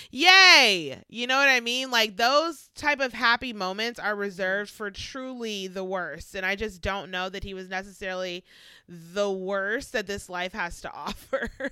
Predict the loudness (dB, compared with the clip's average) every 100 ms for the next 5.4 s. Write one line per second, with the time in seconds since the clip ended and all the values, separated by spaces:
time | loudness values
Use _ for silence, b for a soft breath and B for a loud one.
0 | -8 -12 -10 -12 -14 -16 _ B -14 B
1 | B B B B -6 -2 -2 0 4 6
2 | 6 4 0 -4 0 2 4 4 2 0
3 | -2 2 2 2 0 -8 -6 0 4 4
4 | 2 -6 -6 -6 -10 -12 0 2 2 -2
5 | -8 -8 -8 -10